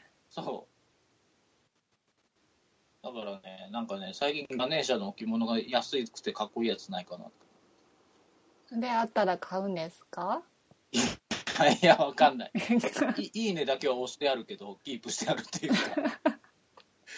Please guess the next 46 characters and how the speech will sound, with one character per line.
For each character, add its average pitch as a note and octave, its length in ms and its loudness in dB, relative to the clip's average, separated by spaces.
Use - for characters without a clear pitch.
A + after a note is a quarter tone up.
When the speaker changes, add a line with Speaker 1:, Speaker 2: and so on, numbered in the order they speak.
Speaker 1:
で、 E3+ 120 -4
な A3+ 140 10
ん - 40 2
か C4 120 6
さ、 B2 260 2
Speaker 2:
う C#4+ 40 -4
ん。 A3+ 260 -8
Speaker 1:
送 C4 280 4
料 F4 120 2
が - 140 -2
高 F3 180 -2
い D3+ 60 -6
ん - 20 -14
だ A2+ 60 -12
よ G2+ 80 -14
ね、 A2 140 -14
重 C3+ 380 -6
い - 20 -8
も G2 160 -12
ん F2 80 -20
で。 F2 180 -20
Speaker 2:
そ C#4 260 2
う、 - 140 -4
送 C4 240 6
料 B3 180 6
外？ G3+ 380 2
Speaker 1:
送 A#3 140 2
料 A3 120 2
が G#3+ 160 0
高 G3 400 2
い。 - 100 -2
Speaker 2:
あ F#3+ 60 -6
ー。 G#3 280 0
あ - 20 -4
ー、 G#3 40 -6
そ G#3 120 -8
っ G3+ 140 -8
か。 F3+ 360 -4
Speaker 1:
そ A2 60 -14
う A2+ 60 -14
そ - 200 -8
う - 40 -4
そ F#2 280 -20
う。 A#3 40 0
Speaker 2:
え、 A3+ 60 2
下 B3+ 180 2